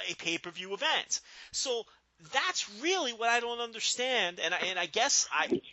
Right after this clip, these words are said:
this is a better question for Booker T or Sharmell, and, uh, not for you guys, 'cause you're just gonna mimic what I'm saying, I'm, I'm presuming, and,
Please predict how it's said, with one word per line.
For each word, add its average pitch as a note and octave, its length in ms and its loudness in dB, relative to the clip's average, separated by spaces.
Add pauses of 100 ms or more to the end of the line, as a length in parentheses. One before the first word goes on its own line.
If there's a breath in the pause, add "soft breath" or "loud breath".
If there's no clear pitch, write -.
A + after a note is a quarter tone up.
this F3+ 200 4
is C#3 100 -4 (100)
a D3 60 -6 (100)
better F3+ 220 2
question E3+ 460 0
for C#3+ 140 -10
Booker C#3+ 380 -6
T D#3 280 0
or A#2+ 80 -6
Sharmell, E3+ 760 8 (400 loud breath)
and, D#3 340 2
uh, C#3 220 2
not E3 260 6
for C#3+ 140 -10
you G#3+ 200 -6
guys, D3+ 360 6
'cause C3+ 120 -8
you're F3 120 -6
just F3+ 180 -2
gonna B2+ 340 2 (160)
mimic D3+ 440 0
what C3 120 0
I'm B3+ 220 4
saying, B2+ 460 0
I'm, B2+ 200 -2
I'm C3+ 200 -2
presuming, E3 580 -4
and, C3+ 140 -8